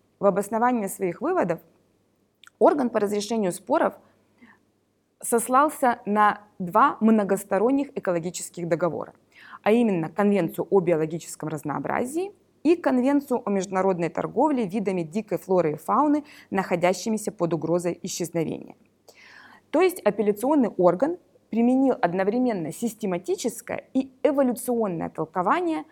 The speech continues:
норм Генерального соглашения о тарифах и торговле, а именно статьи двадцать гат.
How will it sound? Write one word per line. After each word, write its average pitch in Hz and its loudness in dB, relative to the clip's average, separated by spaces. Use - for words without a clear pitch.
норм 226 2
Генерального 185 0
соглашения 175 -4
о - -4
тарифах 156 -8
и - -14
торговле, 311 0
а 165 0
именно 240 0
статьи 185 -6
двадцать 160 -4
гат. - -4